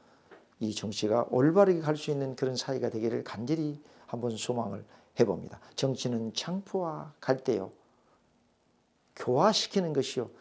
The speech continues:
내 자신이 솔선수범하고 바르게 해야만이 백성이 따라오는 것인데, 지금 하는 거 보면 바르게 한 사람은 별로 드문 것 같아요. 뭘 배우겠습니까, 우리가? 바르게 하기를 간절히 여러분한테 소망하는 것입니다.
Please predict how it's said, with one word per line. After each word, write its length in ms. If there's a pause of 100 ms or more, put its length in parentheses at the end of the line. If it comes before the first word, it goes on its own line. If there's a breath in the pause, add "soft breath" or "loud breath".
(140)
내 180
자신이 460
솔선수범하고 1160 (240)
바르게 440
해야만이 600 (280 soft breath)
백성이 420
따라오는 440
것인데, 600 (380 soft breath)
지금 400 (140 soft breath)
하는 300
거 120
보면 520
바르게 320
한 100
사람은 260
별로 400
드문 300
것 120
같아요. 340 (200 soft breath)
뭘 400
배우겠습니까, 680
우리가? 340 (460)
바르게 300
하기를 500
간절히 400
여러분한테 560 (340 soft breath)
소망하는 640
것입니다. 520